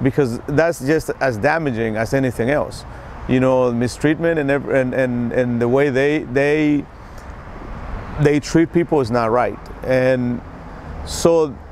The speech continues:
that silhouette really represents the abuse of power from, from,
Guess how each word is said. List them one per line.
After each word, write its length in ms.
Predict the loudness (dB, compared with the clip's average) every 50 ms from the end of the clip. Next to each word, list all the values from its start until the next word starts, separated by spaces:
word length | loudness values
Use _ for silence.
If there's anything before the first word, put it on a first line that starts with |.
| -16 -16 -10 -4
that 240 | 2 2 2 2 2
silhouette 520 | 2 0 2 4 4 4 4 4 4 2
really 200 | 0 0 2 2
represents 720 | 2 2 2 0 -4 -2 -2 -2 -2 0 -2 -6 -10 -14 -14 -16 -18 -14 -8 -2
the 160 | 0 2 2
abuse 280 | 2 2 0 0 2
of 120 | 0 -2 0
power 300 | 0 0 2 2 0 0
from, 400 | -2 -2 -2 -2 -2 0 -2 -4 -6 -8 -12 -14 -2
from, 380 | 0 0 0 0 -2 -4 -4 -8